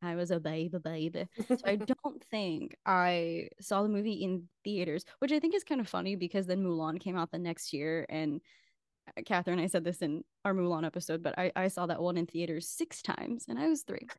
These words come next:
Speaker 1: Anyway, irrelevant. Um, but, so I don't think I saw it in theaters, but I do remember having, like, the V H S, but as the kid,
Speaker 2: Mm.
Speaker 1: as a kid, it, like, wasn't in my rotation much. Um, but I think that changed, like, when I got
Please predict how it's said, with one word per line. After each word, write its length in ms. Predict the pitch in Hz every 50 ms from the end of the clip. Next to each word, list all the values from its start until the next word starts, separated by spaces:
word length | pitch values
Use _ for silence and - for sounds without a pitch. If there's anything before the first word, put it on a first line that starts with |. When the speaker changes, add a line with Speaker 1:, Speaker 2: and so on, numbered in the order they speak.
| _ -
Speaker 1:
Anyway, 320 | 311 320 247 175 - - - 233 - _ _ _ - 214 -
irrelevant. 440 | - 247 226 180 - 185 - - - _ _
Um, 320 | - 247 262 247 247 233 220 - _ _ _ _ _ _ _ _ _ _ _ _ _ - - _ -
but, 560 | 302 311 320 294 240 190 160 156 156 131 - - -
so 680 | - - - - - - _ _ - 214 _ - 269
I 20 | 285
don't 140 | 302 359
think 140 | 381 427 427 453
I 60 | 415
saw 160 | - 339 311
it 80 | 277 277
in 100 | 262 233
theaters, 540 | - 226 214 190 190 185 185 180 190 - -
but 100 | 247 233
I 100 | 247 262
do 200 | 214 - 247 254
remember 320 | 294 302 262 220 220 220
having, 380 | 214 180 180 170 170 175 190 202
like, 200 | 190 170 156 175
the 120 | 175 190
V 240 | 165 190 180 170 170
H 120 | 165 -
S, 440 | 165 151 147 208 247 - - - - _
but 220 | - 202 170 - - 202
as 140 | 208 202
the 80 | - 208
kid, 320 | - - - 165 160 156
Speaker 2:
Mm. 40 | 156 -
Speaker 1:
as 140 | 202 190 185
a 40 | 185
kid, 360 | - - - 254 202 175 160
it, 100 | - 190
like, 160 | 185 175 170
wasn't 300 | - 175 180 180 190 - -
in 100 | 170 175
my 140 | 180 170 170
rotation 580 | 165 - 165 - - 160 156 190 - 339 370
much. 380 | 403 427 453 440 - - - - _ _ -
Um, 500 | 208 196 185 175 160 156 151 147 - 196 _ _ _ _ _ _ _ -
but 100 | 226 226
I 20 |
think 180 | 233 269 302 320
that 140 | 440 427 -
changed, 480 | - - 233 190 180 170 196 220 -
like, 260 | - 185 170 151 - _ _ _ _
when 200 | - 196 208 208
I 80 | 208 208
got 240 | 202 208 190 165